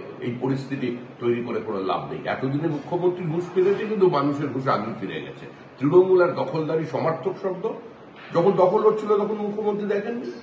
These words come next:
তিনি তো দক্ষিণ কলকাতার বাসিন্দা। কিভাবে ধর্মতলা চত্বর দখল হয়ে গেল?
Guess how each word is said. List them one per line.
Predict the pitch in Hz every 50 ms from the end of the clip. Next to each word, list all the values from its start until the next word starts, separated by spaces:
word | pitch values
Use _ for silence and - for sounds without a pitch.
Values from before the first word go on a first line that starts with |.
| - - - - - - - - - - -
তিনি | 190 196 214
তো | 208 196
দক্ষিণ | 180 202 196 - - 220 202
কলকাতার | 196 196 190 180 180 175 165 143
বাসিন্দা। | 127 107 95 - - - - - - - - - - - - - - - - - - - - - - - -
কিভাবে | 208 220 202 208 208 220
ধর্মতলা | 180 160 170 196 190 196 202 208 214 202 202
চত্বর | - 208 202 202 202 202
দখল | 180 196 196 - 196 190 151
হয়ে | 127 117 -
গেল? | - - -